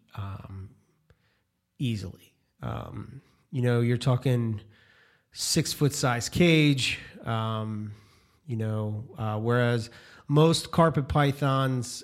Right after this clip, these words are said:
outside of the bredli can be kept, um, in, you know, four foot cages.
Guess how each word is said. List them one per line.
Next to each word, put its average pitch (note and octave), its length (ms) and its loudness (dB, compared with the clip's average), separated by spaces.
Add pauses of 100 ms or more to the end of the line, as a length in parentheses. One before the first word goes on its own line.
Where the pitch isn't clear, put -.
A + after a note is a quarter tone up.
outside B2+ 520 2
of C3+ 80 4
the B2 80 2
bredli C#3 680 2
can A#2+ 180 -2
be A2 280 -2
kept, - 480 -6 (560)
um, G#2+ 540 -8 (560)
in, A#2 500 -4 (640)
you C3+ 80 -6
know, G2+ 220 -6
four C#3 360 0
foot A2+ 300 -4 (560)
cages. G#2+ 360 -8